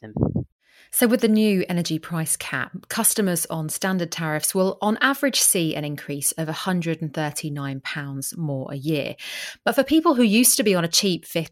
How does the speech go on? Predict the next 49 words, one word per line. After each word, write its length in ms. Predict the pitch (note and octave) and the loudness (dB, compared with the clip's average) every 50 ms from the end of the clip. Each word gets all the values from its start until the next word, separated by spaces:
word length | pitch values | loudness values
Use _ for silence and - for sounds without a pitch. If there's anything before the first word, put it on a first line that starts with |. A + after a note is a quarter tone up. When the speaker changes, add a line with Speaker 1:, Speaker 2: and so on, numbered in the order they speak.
| _ _ - - | _ _ -12 -2
Speaker 2:
fixed 360 | - G#3+ G#3 - - - - | -2 -2 0 0 -2 -2 0
deal, 280 | F#3+ F3 E3 D3+ C#3+ - - - - - - - | 0 2 2 2 0 -2 -6 -12 -16 -14 -6 -2
the 80 | G3+ | 2
difference 420 | C#4+ D#4 C#4+ - E4+ C#4 A3+ - - | 2 2 2 4 2 4 4 2 2
could 240 | - F#3 F3 - | 0 -4 -6 -4
be 200 | - E3 D3 D3 | -4 -4 -4 -4
hundreds. 600 | D#3+ - - G3 F#3+ F3+ E3 - D#3 D#3 D#3 - - | -6 -4 -2 0 0 0 0 -2 -4 -4 -4 -2 0
And 160 | F3+ G3+ G3 | 0 0 0
here's 360 | F#3 A#3 C#4 D4+ D4 - - | 2 2 4 4 4 2 2
where 280 | A3+ F#3 D#3+ D#3 D#3 - - | 2 2 4 2 0 0 -2
the 80 | D#3+ | -6
raft 500 | D3+ E3 F3+ F3 E3+ E3 D#3+ D3+ - - | -4 -2 0 2 2 2 2 0 -2 -6
of 100 | F3 - - _ | -8 -8 -6 _
other 220 | F#3+ A3 - B3+ B3 | -2 0 2 2 4
ways 380 | A#3 A3+ G#3 G#3 F#3+ - - - | 4 4 2 2 2 0 -2 -2
to 80 | F#3+ | -2
save 380 | F3 - - D#3+ D3+ D3+ C#3 - | -2 -2 0 -2 -4 -4 -4 -4
on 140 | D#3 D3 D3 | -4 -4 -4
your 120 | C#3+ - - | -4 -4 -4
energy 320 | E3 D3+ D3+ C#3+ - D3+ | -4 -4 -4 -4 -4 -4
usage 520 | C3+ C#3 C#3+ C3+ - - D3 - - - - | -4 -4 -2 -2 -2 -2 -2 -4 -4 -6 -6
could 260 | - - E3+ D#3 - D#3+ | -6 -6 -6 -6 -6 -8
make 300 | D3 D3 D3+ - - - | -10 -10 -10 -12 -12 -10
a 60 | D#3+ C#3+ | -10 -10
difference. 640 | - - C#3+ - - - - - - - - - - - - - - - - - - - | -8 -8 -8 -8 -6 -8 -8 -8 -4 -4 -4 -4 -4 -10 -12 -12 -12 -12 -14 -16 -16 -4
First, 340 | - C4+ C4+ C4+ C4 - | 0 4 4 4 4 4
let's 220 | C#4 C#4+ - - - | 2 2 2 2 0
hear 160 | C4 B3+ A3 | 0 0 0
from 200 | - G#3 F#3 D#3+ - | 0 -2 -4 -2 -2
Angela 340 | F3 E3 D#3+ D#3+ D#3+ D3+ C#3+ | -2 -2 -2 -2 -2 -4 -4
Terry 440 | - - D#3+ C#3+ C#3+ C#3 C#3 - | -4 -4 -4 -4 -4 -4 -6 -8
from 320 | - - - D3+ C#3+ C#3+ C#3 | -10 -6 -4 -4 -2 -4 -6
Climate 360 | - F3+ G#3 G#3+ A3+ A3 - | -4 0 2 2 2 2 0
Action 340 | F3+ - - - - D#3 D3 C#3 | -2 -4 -4 -4 -4 -4 -6 -4
Group 260 | D3 C#3 C3 - - - | -4 -6 -6 -6 -8 -10
One 280 | D#3 D3+ D3 D3 D3 C#3+ | -8 -6 -4 -4 -4 -4
Home 360 | C3 D3 C#3+ C3+ C3+ C3 C3 - - - - - - - | -4 -2 -2 -2 -2 -4 -6 -8 -14 -18 -18 -18 -8 -4
on 140 | F#3 F3+ F#3 | 0 2 4
what 220 | A3+ B3+ C4+ C4+ | 4 4 4 2
we 80 | C4+ B3+ | 0 0
can 180 | - - G#3+ | 2 0 -2
do 220 | F#3 - C#3+ C3+ C3+ | 0 0 -4 -4 -4
to 140 | - - - | -6 -8 -8
help 340 | - - G#3 G#3+ A3+ - | -6 -4 -4 -4 -4 -6
keep 260 | - - - A3 - B3+ | -10 -8 -8 -6 -4 -4
our 120 | B3+ A#3 | -4 -2
homes 420 | E3+ D#3 C#3+ C#3 C#3 C#3 - - | -2 -2 -2 -2 -2 -4 -4 -2
more 260 | E3+ E3+ F#3 G3+ G#3 G3+ | 0 2 4 4 4 4
efficient 540 | E3+ - F3 D#3+ - - D#3+ - - - | 4 2 2 2 2 2 0 -2 -4 -6